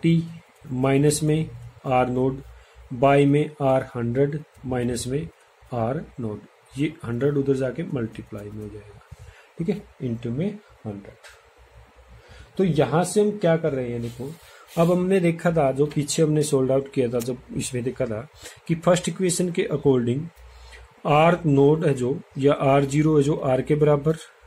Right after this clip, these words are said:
second equation के according R hundred था जो, वो आर dash के बराबर, और third equation के according आर टी था जो, वो किसके बराबर आया, आर double dash के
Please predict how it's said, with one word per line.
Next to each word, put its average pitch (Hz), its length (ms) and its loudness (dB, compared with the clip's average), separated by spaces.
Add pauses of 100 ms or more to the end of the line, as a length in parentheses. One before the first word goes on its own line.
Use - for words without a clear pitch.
(220)
second 151 460 2
equation 170 420 0
के 175 180 -2
according 147 460 2 (460)
R 151 260 4
hundred 147 400 2 (520)
था 139 80 4
जो, 143 220 4 (200)
वो 147 140 2
आर 131 340 2
dash 131 300 2
के 156 120 -2
बराबर, 151 420 2 (420)
और 143 200 4 (320)
third 160 180 4
equation 165 360 -2
के 151 200 0
according 139 380 2 (200)
आर 143 220 4
टी 165 260 2
था 143 140 2
जो, 127 260 0 (140)
वो 139 140 -2
किसके - 320 -2
बराबर 120 340 -4
आया, 120 180 0 (100)
आर 123 160 -4
double 139 400 -6 (180)
dash 123 320 2
के 185 200 -4